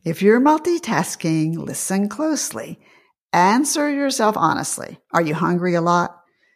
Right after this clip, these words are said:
Just never feel satisfied as you should? Go back and do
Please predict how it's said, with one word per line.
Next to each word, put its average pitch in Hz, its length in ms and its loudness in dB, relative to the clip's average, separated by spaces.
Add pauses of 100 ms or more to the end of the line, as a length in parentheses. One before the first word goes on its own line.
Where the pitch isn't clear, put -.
(140)
Just 196 180 0
never 233 380 4
feel 196 320 2
satisfied 160 680 0
as 151 240 -4
you 160 80 -4
should? 156 440 -4 (760)
Go 156 140 0
back 170 480 0
and 202 160 4
do 160 240 2